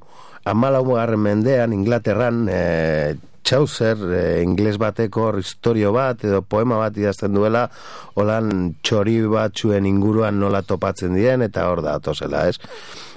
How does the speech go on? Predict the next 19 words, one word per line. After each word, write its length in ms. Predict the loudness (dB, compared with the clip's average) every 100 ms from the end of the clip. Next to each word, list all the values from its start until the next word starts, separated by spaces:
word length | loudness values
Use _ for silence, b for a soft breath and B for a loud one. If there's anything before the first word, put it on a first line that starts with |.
| -2
Hori 220 | 0 2
dakigu, 340 | 2 2 2 4 2 0 0 0 0 0 0 -2
hamalau 320 | 0 0 0
mendean 400 | 0 0 0 0
gertatzen 400 | 0 -2 -4 0
da. 80 | 0
Hamazazpigarren 880 | 0 -2 -2 -4 -2 0 0 0 0
mende 400 | 0 0 2 0
inguruan, 680 | 2 2 2 2 2 0 -4 B B B B B B B
ba, 300 | -2 0 0 -2
hasten 320 | -2 -2 2
da 140 | 2
holako 360 | 0 -2 -2 2 2 2 2 2 2 2 0 0 -2 -2
ohitura 560 | 0 0 0 2 2 2
bat 240 | 0 -2
sartzen, 800 | -4 -2 -2 -2 0 2 2 2
eta 380 | 0 0 0 0
badirudi 560 | 0 0 2 2 2 2
bai 180 | 2